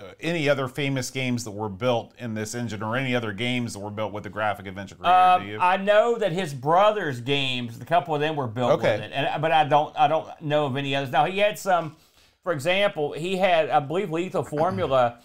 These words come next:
Speaker 2: <clears throat> was built as the, sort of the demo game for Grack,
Speaker 1: Mm-hmm.
Speaker 2: and I believe it came with it. It was, it was people, so he built his own games in it and distributed them, and then sold the system as well. So I
Speaker 1: Mm-hmm.
Speaker 2: don't know, I don't know how well it sold.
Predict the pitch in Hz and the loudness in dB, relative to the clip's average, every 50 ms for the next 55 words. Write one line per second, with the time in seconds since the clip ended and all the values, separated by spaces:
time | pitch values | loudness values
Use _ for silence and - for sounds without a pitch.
0 | _ _ _ _ _ - 147 165 156 127 131 117 - 160 165 180 185 208 202 - | _ _ _ _ _ -2 0 0 0 0 -2 -4 0 2 4 6 6 4 4 0
1 | - _ _ _ _ _ - 160 156 139 123 127 139 147 131 117 - - - - | -4 _ _ _ _ _ 0 2 2 2 2 0 -2 -2 -2 -2 -6 -6 -2 0
2 | 214 202 180 147 156 135 117 139 156 170 185 185 185 170 160 139 143 156 156 156 | 0 0 0 -2 -4 -4 -2 0 0 0 2 2 2 2 2 0 -2 -2 -2 -2
3 | 147 143 131 - - 151 151 170 175 156 131 143 156 160 160 156 160 165 175 - | -2 -6 -8 -8 -8 -4 -2 -2 -2 -2 -2 0 2 4 4 4 4 2 0 -4
4 | - - 123 127 127 123 110 104 - 143 156 147 165 208 202 151 120 - 165 156 | -6 -8 -6 -6 -4 -4 -4 -2 -2 -2 0 0 -2 -4 -4 -6 -6 -6 -6 -4
5 | 143 135 139 147 151 143 131 113 110 120 131 120 131 - - 139 139 - - - | -2 0 2 2 2 0 -2 -4 -8 -8 -8 -8 -10 -8 -8 -8 -8 -8 -6 -6
6 | 156 160 156 143 - 165 156 147 147 - _ _ _ _ _ _ - 196 208 156 | -6 -6 -6 -6 -4 -4 -4 -4 -4 -8 _ _ _ _ _ _ -10 -8 -6 -2
7 | 143 202 226 240 233 233 170 165 135 151 175 180 202 196 185 170 175 175 170 151 | 2 2 2 2 2 -2 -4 -4 -2 0 0 0 -2 -4 -6 -6 -6 -6 -6 -4
8 | 123 156 160 165 175 175 175 135 143 151 143 131 - - 165 175 175 175 180 170 | -2 -2 0 0 0 -2 -4 -4 -6 -8 -8 -10 -10 -8 -8 -6 -4 -4 -4 -4
9 | 175 175 170 147 - _ _ _ _ _ _ _ - 147 151 160 165 160 151 139 | -4 -6 -8 -10 -14 _ _ _ _ _ _ _ -6 -4 -4 -2 -2 -4 -4 -6
10 | - - - - 180 175 175 170 143 143 135 - - 170 160 139 - 156 135 131 | -8 -4 0 2 4 4 2 2 -2 -4 -6 -4 -4 -4 -4 -4 -4 -6 -6 -4
11 | 117 120 127 127 120 110 101 92 107 117 123 131 143 151 165 160 156 151 147 135 | -4 0 2 2 2 2 0 -2 -6 -2 0 2 2 2 2 0 0 0 0 0
12 | 151 156 156 143 120 139 143 143 139 143 139 135 123 - - 143 135 135 139 135 | 0 0 0 0 2 2 2 2 0 -2 -2 -2 -4 -4 -2 0 0 0 0 -2